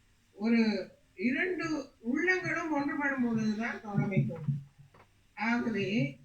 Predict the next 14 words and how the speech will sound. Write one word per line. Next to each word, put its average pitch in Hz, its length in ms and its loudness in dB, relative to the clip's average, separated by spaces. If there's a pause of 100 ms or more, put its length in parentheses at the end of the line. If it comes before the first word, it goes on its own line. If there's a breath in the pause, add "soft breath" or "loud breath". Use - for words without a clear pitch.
(180)
இறைவனை 294 540 4
அடைய 262 420 2
வேண்டும் 247 320 2
என்றால் 254 460 -2
இறை - 420 4
தன்மையோடு 269 680 0
அவரை 233 600 -6
அன்பால், - 680 0 (440)
அ, 185 120 -4 (140)
ஆட்கொண்ட 220 580 4 (500)
வந்தொண்டர் 214 680 2 (380)
நம்முடைய 196 500 2
சுந்தரமூர்த்தி 208 680 2
சுவாமிகள். - 680 -2